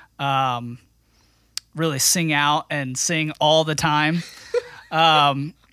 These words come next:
Speaker 1: so, yeah, okay. All right. See, now I don't even know that song, so it's gonna be a surprise for me, so that's pretty cool.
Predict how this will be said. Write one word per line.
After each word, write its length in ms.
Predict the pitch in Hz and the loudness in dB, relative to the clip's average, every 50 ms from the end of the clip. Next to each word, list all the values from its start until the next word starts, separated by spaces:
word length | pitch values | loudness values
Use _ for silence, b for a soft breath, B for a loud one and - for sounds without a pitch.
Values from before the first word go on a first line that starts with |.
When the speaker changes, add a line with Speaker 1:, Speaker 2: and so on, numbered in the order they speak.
| _ _ _ _ B B B B B B B | _ _ _ _ B B B B B B B
Speaker 1:
so, 500 | - - - 185 170 165 156 147 143 - - _ _ _ - | -2 0 4 4 4 6 4 2 0 -4 -8 _ _ _ -6
yeah, 300 | 170 170 170 160 - 170 135 - - 147 | -2 0 0 0 0 -2 -8 -12 -8 -8
okay. 380 | 160 190 - 170 147 135 143 b b b b b b b b _ - | -6 -6 -6 -6 -8 -8 -8 b b b b b b b b _ -8
All 80 | 147 160 | -6 -6
right. 220 | 165 147 131 131 - _ b b b b | -6 -6 -6 -10 -14 _ b b b b
See, 160 | - - 180 175 | -6 -4 -2 0
now 180 | 165 160 165 | 2 2 4
I 140 | 151 160 208 | 4 4 4
don't 100 | 240 185 | 2 2
even 140 | 143 127 131 131 | 0 -4 -6 -6
know 140 | 135 131 | -6 -4
that 220 | 127 131 131 131 - | -6 -6 -4 -4 -4
song, 260 | - 156 135 131 131 | -4 -2 -4 -6 -6
so 100 | - 185 | -6 -6
it's 100 | 202 - | -4 -4
gonna 160 | - 247 226 | -2 -2 0
be 100 | 185 180 | 0 0
a 20 | 165 | -2
surprise 400 | - 180 147 180 165 165 151 - | -2 -2 0 0 0 0 0 -2
for 80 | - | -6
me, 220 | 151 170 196 175 143 | -6 -4 -4 -4 -4
so 120 | - 160 | -4 -4
that's 180 | 156 170 165 - | -4 -4 -4 -4
pretty 180 | - 175 143 139 | -4 -4 -4 -4
cool. 240 | - 139 135 139 | -4 -6 -6 -6